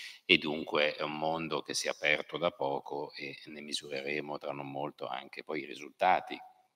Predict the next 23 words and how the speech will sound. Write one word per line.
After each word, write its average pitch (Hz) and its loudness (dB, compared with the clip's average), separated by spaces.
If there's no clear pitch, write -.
concreti. 76 0
Eh, - -8
tu - -20
ci - -8
hai - -8
portato 67 -4
delle, 65 -4
delle - -6
casistiche, 78 -4
eccetera, - -4
ma 60 -6
è - -8
evidente 64 -6
che - -12
bisognerà 64 0
aspettare 71 -4
qualche 69 -6
anno 71 0
per 65 -6
trarre 67 -4
un 65 -12
po' 73 -8
le, 69 -6